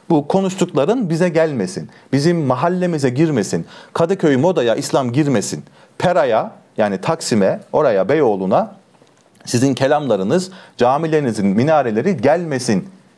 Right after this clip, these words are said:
Kelamının cahiliye dönemindeki yankısı bu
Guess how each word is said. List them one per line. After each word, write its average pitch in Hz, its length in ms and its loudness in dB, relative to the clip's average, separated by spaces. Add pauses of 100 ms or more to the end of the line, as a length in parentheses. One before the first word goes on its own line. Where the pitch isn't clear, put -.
Kelamının 165 720 2 (520)
cahiliye 156 500 0
dönemindeki 151 720 0
yankısı 113 540 0
bu 90 120 0